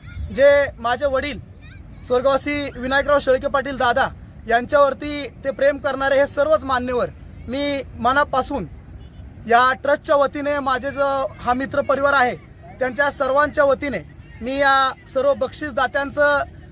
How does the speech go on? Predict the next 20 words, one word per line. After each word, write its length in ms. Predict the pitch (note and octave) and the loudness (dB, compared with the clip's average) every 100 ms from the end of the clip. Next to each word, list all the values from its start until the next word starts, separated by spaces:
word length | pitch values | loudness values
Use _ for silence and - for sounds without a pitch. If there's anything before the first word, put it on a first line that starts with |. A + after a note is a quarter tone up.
| - | -6
जे 220 | G#3+ C#4 C4 | 0 2 2
डायरेक्ट 640 | B3 A#3+ C#4 C#4+ - - | 2 2 2 0 -6 -10
इनडायरेक्ट 720 | C4+ C#4 D4 C4+ - - - | -2 2 4 2 -2 -16 -4
या 120 | A#3+ | -2
स्पर्धेला 560 | C4+ - B3+ B3+ D4 F#3 - - - - | -2 -2 -2 2 2 0 -6 -20 -16 -4
सर्वजण 400 | C4 C#4+ C4 C#4 | 2 4 4 2
मला 220 | C4+ C#4 | 0 -2
सहकार्य 460 | C4+ B3+ B3+ D4 C#4+ | 0 -2 0 2 2
करतात 360 | C#4+ B3+ B3 - - - - | 0 -2 -4 -4 -12 -20 -6
त्या 160 | B3+ C4 | -2 -2
सर्वांचं 760 | - C4 C4+ C#4+ C4+ D4+ D4+ C#4 - | -2 0 0 0 2 4 4 0 -6
या 140 | B3 C#4 | 0 2
आपल्या 400 | C4+ C4+ C4+ C#4 C4+ - | 2 0 0 2 0 -2
व्हिडिओच्या 520 | A3 B3+ C#4 C#4 C#4 | -8 0 2 2 0
माध्यमातून 600 | C4 A#3 G3+ C#4+ C4+ A#3+ D#3+ - - - - | -2 -2 -2 -2 -2 -4 -10 -14 -20 -18 -8
मी 320 | B3 C#4+ C#4 - - | -2 -2 -2 -4 -2
सर्वांचं 340 | B3+ C4 C#4 | 0 2 2
मनापासून 560 | B3+ B3+ C#4+ C#4 B3+ D4+ | 2 2 2 0 0 2
आभार 260 | C#4 C#4 C#4+ | 2 2 0
व्यक्त 240 | C#4 | -2